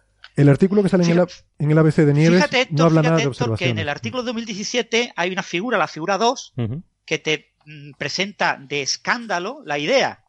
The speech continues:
Speaker 2: Se ve la estrella
Speaker 1: Sí.
Speaker 2: colapsando, la
Speaker 3: Ujú.
Speaker 2: aparición de la brana y ese,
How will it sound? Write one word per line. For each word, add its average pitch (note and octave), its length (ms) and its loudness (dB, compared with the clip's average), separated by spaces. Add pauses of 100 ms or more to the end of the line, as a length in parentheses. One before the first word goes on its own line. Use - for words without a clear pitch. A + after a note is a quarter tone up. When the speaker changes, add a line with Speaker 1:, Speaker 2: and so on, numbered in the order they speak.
(160)
Speaker 2:
Se - 160 -10
ve D#3+ 120 -2
la D#3 120 0
estrella F#3 480 -4
Speaker 1:
Sí. - 40 -4
Speaker 2:
colapsando, A#3 680 -2 (260)
la C3 120 0
Speaker 3:
Ujú. A#2+ 80 -2
Speaker 2:
aparición E3+ 340 -8
de F3 80 -4
la F3 120 0
brana A#3+ 440 -2 (300)
y D#3 140 -8
ese, F3+ 400 -2